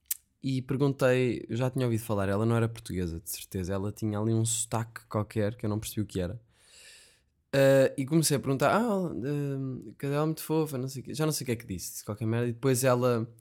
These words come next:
começou-me a dar chapadas à toa, marcha atrás. E ela disse-me, eh, pá, não sei o que é que ela me disse, o que interessa é, eu perguntei-lhe, "É, a senhora é portuguesa ou assim?" E ela, "Sou, sou, sou."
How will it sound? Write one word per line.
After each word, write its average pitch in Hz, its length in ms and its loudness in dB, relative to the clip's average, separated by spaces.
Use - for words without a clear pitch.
começou-me 127 420 2
a - 20 6
dar 127 160 6
chapadas 127 640 4
à 123 100 4
toa, 131 440 4
marcha 113 280 -2
atrás. 107 340 -6
E 123 100 2
ela 143 200 6
disse-me, 120 480 0
eh, 113 1040 2
pá, 107 120 0
não 110 100 2
sei 151 160 4
o - 20 4
que - 40 -10
é - 0 -
que 147 60 2
ela 127 100 8
me 98 60 4
disse, - 220 -6
o - 60 -12
que 123 100 -4
interessa 123 320 0
é, 92 140 0
eu 113 60 0
perguntei-lhe, 123 440 0
"É, 135 200 4
a 175 40 0
senhora 277 240 2
é - 20 2
portuguesa 190 460 0
ou 160 80 0
assim?" 160 640 -4
E 123 100 -4
ela, 117 340 -2
"Sou, 175 320 2
sou, 151 220 2
sou." 139 300 -6